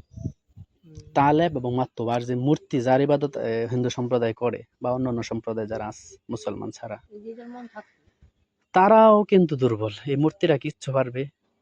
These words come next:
Speaker 1: এই দেখেন, আসমান, জমিন, সাত আসমান, সাত, এ, আমরা যে বলি সাত আসমান, এগুলা এমনি এমনি সৃষ্টি হয় না। অবশ্যই সৃষ্টিকর্তা আছেন। একটা ছাদ সৃষ্টি কর-, এ, তৈরি করতে গেলে রড, সিমেন্ট, মিস্ত্রি, ইঞ্জিনিয়ার,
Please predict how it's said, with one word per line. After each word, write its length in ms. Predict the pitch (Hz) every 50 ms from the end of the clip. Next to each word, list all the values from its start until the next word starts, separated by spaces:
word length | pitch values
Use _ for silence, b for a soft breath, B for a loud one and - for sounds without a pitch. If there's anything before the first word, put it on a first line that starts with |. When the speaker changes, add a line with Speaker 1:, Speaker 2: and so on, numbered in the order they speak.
| _ _ _ _ _ _ _ -
Speaker 1:
এই 140 | 165 160
দেখেন, 260 | 156 156 147 - 147 143
আসমান, 560 | 143 - - - 127 127 127 127 123 120 117
জমিন, 400 | 110 123 120 120 120 120 117 117
সাত 260 | - 123 117 117 -
আসমান, 320 | 117 - - - 117 113
সাত, 220 | 113 - 117 113 107 107 107 107
এ, 400 | 104 104 107 101 - 98 101 92
আমরা 260 | 104 113 110 107 104 104
যে 60 | 107
বলি 380 | 107 113 113 107 107 107 107 107
সাত 240 | - - 117 113 110
আসমান, 300 | 107 - - 113 110 110
এগুলা 260 | 107 110 113 113 110
এমনি 220 | 117 120 120 117
এমনি 180 | 113 110 107 110
সৃষ্টি 320 | - - 113 - - 120
হয় 160 | 113 110 104 104
না। 100 | - - - - - - _ _ -
অবশ্যই 340 | 120 123 123 113 - 120 113
সৃষ্টিকর্তা 600 | - - 120 - - - 113 120 117 - - 117
আছেন। 300 | 117 - - 117 113 120
একটা 180 | 120 _ -
ছাদ 320 | 139 - - 139 131 131 135 _
সৃষ্টি 300 | - - 131 - - 143
কর-, 140 | 135 139 139
এ, 200 | 135 127 120 117 -
তৈরি 220 | - 151 151 151 156
করতে 240 | 156 147 - - 147
গেলে 280 | 147 139 139 135 135 - b b b b b b b b b b b b
রড, 560 | 135 131 123 123 123 123 127 127 127 127 123 -
সিমেন্ট, 720 | - - - 135 127 123 120 120 120 120 120 120 120 117
মিস্ত্রি, 520 | 117 127 127 - _ _ - 123 123 123 127
ইঞ্জিনিয়ার, 680 | 127 123 127 127 123 113 117 113 117 120 120 123 123